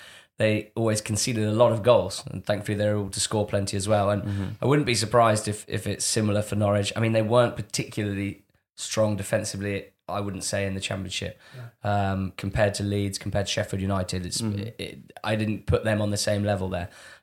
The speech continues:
Speaker 1: Um, they had a couple of very strange quirks of, of, of stats and, and circumstance. I mean, they,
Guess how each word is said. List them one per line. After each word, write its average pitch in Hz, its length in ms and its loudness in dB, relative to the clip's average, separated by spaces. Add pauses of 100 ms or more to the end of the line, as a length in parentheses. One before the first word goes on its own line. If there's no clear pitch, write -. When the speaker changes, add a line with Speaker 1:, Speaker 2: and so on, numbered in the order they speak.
Speaker 1:
Um, 104 380 0
they 107 100 2
had 110 140 6
a 110 40 0
couple - 300 -2
of 104 140 0 (500)
very 113 320 2
strange 104 480 2
quirks - 480 0
of, 95 240 -6
of, 101 400 -6
of 95 300 -4 (120)
stats - 520 0
and, 98 360 -2
and 98 300 -2
circumstance. 104 760 0 (400)
I - 80 -2
mean, 104 180 2
they, 101 520 0